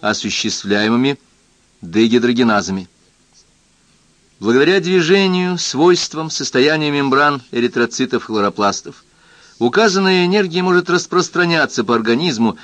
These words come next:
обеспечивая поддержание работы всех внутренних органов, двигательной активности, клеточного деления и других физиологических функций биосистемы.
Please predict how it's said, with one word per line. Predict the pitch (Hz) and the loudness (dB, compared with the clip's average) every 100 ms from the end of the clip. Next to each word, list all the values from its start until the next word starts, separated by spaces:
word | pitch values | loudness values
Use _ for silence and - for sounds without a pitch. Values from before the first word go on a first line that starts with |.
| - - | -20 -6
обеспечивая | 110 117 - 139 147 151 | -2 0 -2 -2 0 0
поддержание | 156 139 156 143 180 185 175 | -2 -2 -2 0 0 0 0
работы | 160 135 120 110 | 0 0 -2 -4
всех | - 175 180 | -2 -2 -2
внутренних | 170 165 151 151 147 | -4 -6 -6 -8 -2
органов, | 123 101 92 87 - - - - | -2 0 -4 -6 -12 -20 -20 -10
двигательной | 92 160 196 170 175 170 | -4 -2 0 0 0 -2
активности, | 160 - 127 101 - 95 - - _ | -4 -2 -2 -2 -6 -10 -10 -18 _
клеточного | 117 160 202 185 - 170 160 | 0 2 2 -2 -4 -2 -2
деления | 147 127 104 90 - - | 0 2 2 -2 -10 -8
и | 107 110 | 0 0
других | 107 110 92 135 135 | 2 -2 0 0 0
физиологических | 123 113 113 95 107 - - 107 | -2 2 2 0 -4 -8 -8 -10
функций | - 104 101 98 | -6 -6 -4 -6
биосистемы. | 90 90 95 - 95 87 | -2 -4 -6 -10 -10 -10